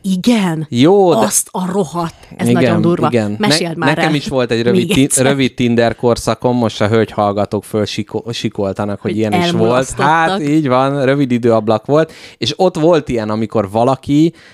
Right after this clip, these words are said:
Speaker 2: egy, ö, hát egy, egy szépnek mondott lány nagyon sokáig egy annyira érdektelen videójátékról beszélt, de hogy, érted?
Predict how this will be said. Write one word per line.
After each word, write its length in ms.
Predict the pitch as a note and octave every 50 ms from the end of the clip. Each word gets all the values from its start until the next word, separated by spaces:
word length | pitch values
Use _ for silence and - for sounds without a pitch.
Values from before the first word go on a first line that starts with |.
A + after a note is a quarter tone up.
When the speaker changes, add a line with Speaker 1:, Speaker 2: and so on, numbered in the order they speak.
| - _
Speaker 2:
egy, 360 | - - A2 A2 G#2+ G#2 A2
ö, 320 | A2 G#2+ G#2+ G#2 G2+ G2+ G2+ -
hát 220 | - - C#4 -
egy, 80 | F#4 F4
egy 100 | F4 E4+
szépnek 440 | D4+ - - E4+ C#4 - - B2+ B2
mondott 360 | B2+ C3 C3+ C3+ A#2+ A2 G#2
lány 340 | - D3+ F#3 G#3 G3 E3+ C3+ G#2+
nagyon 340 | B2 C#3 F#3+ B3 A3+ D3+ A#2+
sokáig 480 | - - A#2+ - - A2+ A#2 A#2+ A2
egy 120 | A2+ A2 - -
annyira 320 | C3+ D#3+ G#3 A3+ F#3+ B2+
érdektelen 520 | G#2 G#2 A2 G#2 G#2 G2 - A2+ G2 G2
videójátékról 760 | G2 G2+ G2 G2+ G2 G2 F#2+ F#2+ F#2+ F#2 - G2+ - - G2+ G2
beszélt, 420 | F#2 F#2+ F2+ - - G2+ - -
de 100 | A#2 B2
hogy, 200 | A#2+ C#3 C#3+ C#3+ - - - - -
érted? 380 | - F#3+ F3+ E3 C3+ - -